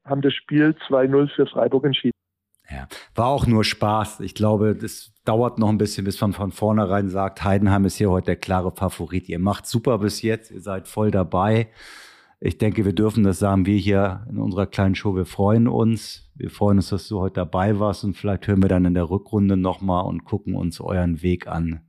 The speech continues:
Speaker 2: wie er bis dahin gelaufen ist.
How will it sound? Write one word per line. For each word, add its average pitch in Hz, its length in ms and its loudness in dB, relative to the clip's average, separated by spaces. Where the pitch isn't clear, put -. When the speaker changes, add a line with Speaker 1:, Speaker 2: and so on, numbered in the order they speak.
Speaker 2:
wie 90 160 0
er 87 80 2
bis 85 220 -4
dahin 87 300 2
gelaufen 82 520 -2
ist. - 340 -12